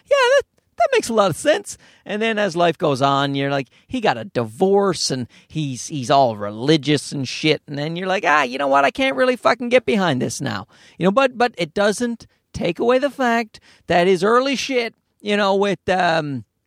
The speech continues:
the psychological training, 'cause that works. For instance, we're doing it on, uh, little Sam. We're,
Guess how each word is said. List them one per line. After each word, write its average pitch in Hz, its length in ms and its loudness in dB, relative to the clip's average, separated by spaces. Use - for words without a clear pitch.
the 160 120 0
psychological 208 680 2
training, 208 260 2
'cause 151 120 2
that 262 180 4
works. 269 260 0
For 277 280 2
instance, - 560 -8
we're 233 160 2
doing 302 320 0
it 285 100 4
on, 277 320 0
uh, 277 320 2
little 277 200 -2
Sam. 262 400 2
We're, 247 380 4